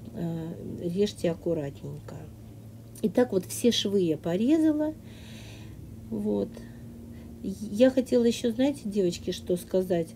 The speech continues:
что вот, э, у кого, кто померяет, у меня померила, у меня получилось тулья для меня высоковато, и поэтому я где-то вот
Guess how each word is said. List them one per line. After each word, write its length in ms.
что 300
вот, 240
э, 320
у 80
кого, 500
кто 140
померяет, 600
у 60
меня 240
померила, 540
у 40
меня 140
получилось 460
тулья 340
для 160
меня 280
высоковато, 880
и 80
поэтому 540
я 360
где-то 480
вот 220